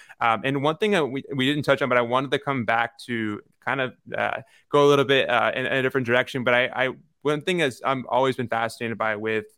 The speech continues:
you know, consumable products is obviously, like, when you return a consumable, it can't be used again. Often, oftentimes even, like, you know, non-consumables have the same, you know, fate as well.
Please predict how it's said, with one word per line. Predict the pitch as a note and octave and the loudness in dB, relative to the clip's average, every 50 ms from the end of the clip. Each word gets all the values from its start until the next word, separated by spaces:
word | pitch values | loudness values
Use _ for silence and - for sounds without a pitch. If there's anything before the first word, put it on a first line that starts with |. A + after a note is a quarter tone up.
| _ _ | _ _
you | C3+ C3 A#2 | -6 -2 -2
know, | A2+ | -2
consumable | - - A#2 - - C3 A#2+ A#2+ A#2 A#2+ A#2 | -2 -4 -6 -4 -2 -2 -2 0 -2 -2 -2
products | - - A2+ A2+ A2 G#2+ G#2+ - - | 0 0 2 2 2 0 -2 -6 -8
is | A#2 G2+ F#2 D2+ | -8 -8 -4 0
obviously, | - A#2+ C3+ C3+ - - D3 C#3 | 2 2 2 0 -4 -4 -2 -2
like, | B2+ A#2 A2 - | 0 -2 -2 -4
when | B2 A#2 | -4 -4
you | A#2 A2+ | -2 -2
return | A2 A2+ - - A#2+ A2+ A2+ | -4 -4 -4 -2 -2 -2 -2
a | A2 | -2
consumable, | - A2 G#2 - G#2+ G#2+ G#2 G2+ A2+ B2 B2 B2 _ - - - - _ _ _ _ | -4 -6 -8 -6 -4 -4 -2 -2 -2 -2 -2 -4 _ -16 -20 -20 -20 _ _ _ _
it | B2+ C3 - | -4 -4 -4
can't | - - C#3 B2+ A#2+ G#2 - | -4 -2 0 0 0 -2 -4
be | - B2+ A#2+ A#2 A2+ A2+ A2+ - - | -4 -4 -2 -2 -2 -2 -4 -6 -6
used | A#2+ A2+ A2+ A2 G#2 G2+ - | -4 -2 -2 -2 -2 -2 -2
again. | A2 G#2+ G#2+ G#2 G2+ G#2 A2 | -2 -2 0 -2 -2 0 0
Often, | A2+ A#2 A#2 A#2 - - C3 A2 A#2 - - | 2 2 2 0 -2 -4 -6 -6 -6 -2 2
oftentimes | A#2+ A#2+ A2+ - B2+ - B2 A2+ G#2+ | 2 2 2 0 -2 -4 -4 -2 -2
even, | A#2+ G#2+ A#2+ A2+ | -2 -2 0 0
like, | A2 G#2+ - - - | -2 -2 -4 -6 -8
you | B2+ A#2 | -6 -4
know, | A2 | -4
non-consumables | G#2+ A2 A#2 B2 B2 A2+ - A2+ - A#2+ A#2 G#2+ A2 A2 G#2 | 0 2 2 2 2 0 -2 -8 -10 -8 -6 -2 -2 -2 -2
have | A#2 G#2+ | -2 -4
the | G2+ G#2 | -4 -6
same, | - - A2 G#2+ G#2+ G#2+ - - | -4 -4 -4 -2 -4 -6 -8 -8
you | B2+ | -6
know, | A2 G#2+ | -4 -4
fate | G2+ - - A2 A2 - | -2 -2 0 -2 0 0
as | - A2 G#2+ G#2 | -2 -2 -2 -2
well. | G2+ G#2 G#2 G#2+ A#2 C3+ C3+ | -2 0 2 2 2 0 -2